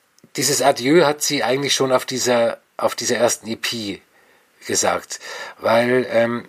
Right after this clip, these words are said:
sie, ich finde, die nähert sich, ähm, elektronischer Musik auf eine sehr künstlerische Art, ohne irgendwie in Kategorien wie House oder Techno zu denk-, zu denken. Äh, das heißt, ähm,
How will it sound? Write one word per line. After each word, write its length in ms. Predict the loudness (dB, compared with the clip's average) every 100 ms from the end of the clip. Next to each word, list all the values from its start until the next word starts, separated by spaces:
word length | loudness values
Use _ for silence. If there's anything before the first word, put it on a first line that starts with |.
| -16 -8
sie, 380 | -4 -2 -4 -6
ich 160 | -2
finde, 180 | 0 0
die 120 | 0
nähert 420 | 0 2 4 2 2
sich, 260 | -6 -4
ähm, 300 | -2 -2 -4
elektronischer 600 | -2 0 0 0 -2 0
Musik 440 | 2 0 -2 -4 0
auf 220 | 0 0
eine 400 | -2 -2 -2 -4 -10 _ -20 -20 -20 -20 _ _
sehr 200 | 2 2
künstlerische 680 | 4 0 2 2 2 2 0
Art, 460 | -2 -4 -6 -10 -12 -18 -20 -20 _ _ -20 -4
ohne 340 | 0 2 2
irgendwie 500 | 2 2 2 -2 -4
in 280 | -2 0 0
Kategorien 540 | -2 -2 0 0 0
wie 120 | 2 2
House 240 | 2 0
oder 180 | -2 -2
Techno 320 | -4 -4 -4
zu 140 | -6
denk-, 260 | -8 -8 -10 _ _ -20
zu 140 | -12 -8
denken. 480 | -6 -8 -12 -16 -16 -16 -16 -14 -16 -16 -18 -20 _
Äh, 220 | -4 -2 0
das 120 | 0
heißt, 300 | 0 0 -2
ähm, 560 | -2 -2 -6 -12 -18